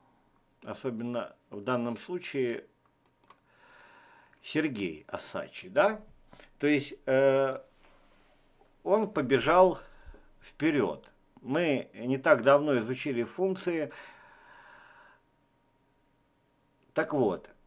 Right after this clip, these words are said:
но, э, у нас было задание про зоопарк.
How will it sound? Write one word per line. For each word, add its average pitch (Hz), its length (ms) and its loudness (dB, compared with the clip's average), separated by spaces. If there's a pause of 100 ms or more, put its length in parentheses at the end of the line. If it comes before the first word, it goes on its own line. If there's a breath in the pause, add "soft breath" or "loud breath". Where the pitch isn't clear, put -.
(720)
но, 156 560 4
э, 123 1400 4
у - 100 -4
нас 165 260 4
было 143 280 2
задание 135 580 4
про 131 540 0 (200)
зоопарк. 147 960 2